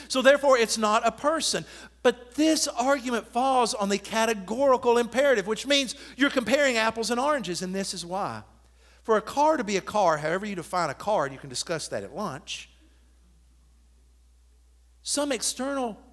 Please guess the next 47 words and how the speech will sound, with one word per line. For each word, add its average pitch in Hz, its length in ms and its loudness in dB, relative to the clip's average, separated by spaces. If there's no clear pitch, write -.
force 202 540 -6
has 180 240 -8
to 165 160 -10
operate 170 760 -6
to 175 60 -8
bring 185 420 -6
doors 170 440 -4
to 208 300 -10
the 127 100 -12
car. 170 320 -18
In 208 80 -2
other 269 160 2
words, 214 180 2
if 185 120 -8
you 294 100 -2
set 254 280 0
a 185 60 0
metal 185 380 -2
frame 156 480 -6
right 165 260 -2
here 196 140 -8
on 185 60 -8
this 175 120 -8
stage, 127 500 -4
and 160 80 -6
you 247 80 -4
come 262 180 -2
back 214 300 -2
in 156 40 -14
three 190 240 -8
years, 196 360 -8
you 156 80 -10
know 180 80 -6
what's 220 180 -6
gonna 208 160 -10
be 214 180 -6
there? 233 300 -4
That 127 220 -4
metal 143 260 -4
frame. 117 400 -10
It's 165 140 -10
not 208 160 -4
gonna 208 140 -8
change 196 340 -8
one 175 200 -12
bit. 226 400 -14
Church, 180 340 -14